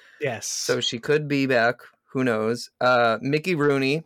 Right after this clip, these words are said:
Speaker 2: probably the biggest known in this. He's kind of a legend a little bit. He did pass away in two thousand fourteen, but a credit in two thousand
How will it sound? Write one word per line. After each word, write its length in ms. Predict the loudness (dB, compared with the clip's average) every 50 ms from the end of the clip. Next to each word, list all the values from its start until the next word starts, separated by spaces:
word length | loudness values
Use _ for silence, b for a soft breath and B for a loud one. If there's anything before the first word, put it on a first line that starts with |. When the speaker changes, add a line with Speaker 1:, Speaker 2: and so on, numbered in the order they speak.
| _ _
Speaker 2:
probably 460 | -2 0 0 2 2 0 0 0 0
the 160 | 0 0 -2
biggest 580 | -2 -4 -8 -4 -2 -2 0 0 -2 -2 -2 -2
known 380 | -2 0 0 0 0 0 0 -2
in 340 | -2 -2 -2 -2 -2 -2
this. 500 | 0 0 0 2 0 0 -2 -6 -12 -14 -16 b b b b b b b
He's 440 | b -6 -4 -2 0 0 -2 -2 -4
kind 240 | -4 -2 -2 -2 0
of 60 | 0 0
a 140 | -2 -2 -4 -14 -20 -20 -20 -20 -20 _ _ -8 -4
legend 540 | -4 -2 0 0 0 0 0 -2 -2 0 0
a 60 | 0
little 200 | 0 2 0 0
bit. 200 | 0 0 -2 -2
He 140 | -2 -4 -2
did 200 | 0 0 -2 0
pass 240 | 0 2 0 0 0
away 160 | 0 0 0
in 120 | 0 0 -2
two 160 | -2 -2 -2
thousand 340 | 0 0 0 0 -2 -4 -4
fourteen, 540 | 0 0 0 0 0 -2 -4 -2 0 0 -2
but 120 | -2 -4
a 60 | -4
credit 320 | -4 0 0 2 2 2 0
in 80 | -2
two 160 | -8 -8 -6
thousand 320 | -2 -2 -2 -2 -2 -6